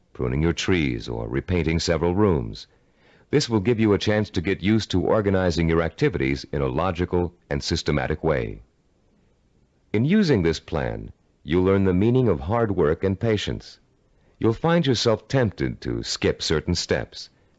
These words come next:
and leap ahead to something you feel like doing right away. But when you do go off your schedule, your project won't be completed in time,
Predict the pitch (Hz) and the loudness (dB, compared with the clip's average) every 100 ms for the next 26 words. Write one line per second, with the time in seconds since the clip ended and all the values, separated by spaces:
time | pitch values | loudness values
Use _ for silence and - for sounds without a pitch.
0 | - 107 113 160 - 107 117 85 69 - | -8 -6 -2 -2 0 0 2 0 0 0
1 | 90 87 90 90 - 110 101 90 78 92 | 0 2 2 0 2 2 2 0 0 2
2 | 95 92 98 104 113 98 55 - _ _ | 2 2 2 0 2 0 -4 -10 _ _
3 | _ _ _ _ _ - 90 127 165 143 | _ _ _ _ _ -2 0 2 4 4
4 | 117 160 185 95 71 67 71 69 - 90 | 2 2 4 4 2 0 -4 -4 -2 -2
5 | 60 55 53 - _ - 104 - 139 80 | -2 -8 -12 -18 _ -4 -2 0 0 0
6 | 80 - 87 104 98 95 117 - 123 78 | -2 0 0 0 0 0 -2 0 0 2
7 | 80 104 101 101 76 55 50 | 2 0 2 0 -2 -4 -10